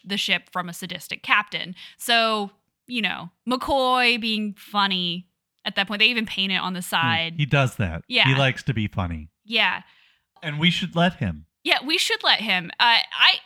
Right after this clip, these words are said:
Speaker 1: I'd like to point out that everyone has more to do in this film. I feel like there's, everybody gets more, especially the minor characters. Like, Walter Koenig gets more to do, which he's been complaining about for, for several movies. Like,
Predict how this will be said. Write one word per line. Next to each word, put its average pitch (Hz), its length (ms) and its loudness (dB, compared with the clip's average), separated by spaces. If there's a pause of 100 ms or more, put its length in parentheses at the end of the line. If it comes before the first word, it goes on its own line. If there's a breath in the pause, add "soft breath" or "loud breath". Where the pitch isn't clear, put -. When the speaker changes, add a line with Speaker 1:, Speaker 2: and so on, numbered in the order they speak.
Speaker 1:
I'd 392 180 4
like 571 160 -2
to 466 60 -6
point 349 200 -2
out 302 120 2
that - 160 -6
everyone 240 420 0
has 202 200 -2
more 190 180 -8
to 190 80 -8
do 170 220 -10
in 147 80 -14
this - 180 -12
film. - 320 -14
I 254 120 6
feel 339 180 -4
like 320 180 0
there's, 262 300 -2 (260)
everybody 285 520 2
gets 220 200 -2
more, 202 140 -2
especially 240 540 -2
the 214 100 -6
minor 185 260 -2
characters. 175 600 -6
Like, 190 120 -4 (360 soft breath)
Walter 226 260 -4
Koenig 302 480 -4
gets 277 180 -8
more 262 160 -6
to 254 100 -6
do, 247 200 -2
which 233 160 -6
he's 214 140 -8
been 208 120 -6
complaining 196 480 -4
about 180 300 -2
for, 170 320 -8
for 180 180 -14
several 233 440 -4
movies. 214 640 -8 (840 soft breath)
Like, 214 160 -4